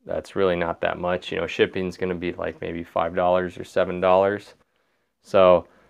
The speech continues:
just give it a try and see what you think. Um, it's really easy to add to an armature, especially that number one or two. You know, you just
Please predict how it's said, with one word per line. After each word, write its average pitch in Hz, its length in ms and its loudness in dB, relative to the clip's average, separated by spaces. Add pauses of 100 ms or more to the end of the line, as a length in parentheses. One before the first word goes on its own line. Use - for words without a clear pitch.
(340)
just 127 140 -8
give 175 120 6
it 143 80 4
a 107 60 4
try 107 420 6
and 101 160 0
see - 180 -2
what 98 180 -2
you 87 60 -6
think. 90 500 -4 (140)
Um, 87 240 0
it's - 160 -8
really 104 280 2
easy 98 340 -4
to 92 220 0
add 90 320 0
to 92 160 -4
an 85 80 -2
armature, 87 760 0 (560)
especially 117 460 6
that 92 420 6
number 98 340 0
one 95 160 4
or 92 80 2
two. 98 240 0
You 95 140 2
know, 90 80 0
you 90 180 -2
just 92 240 -8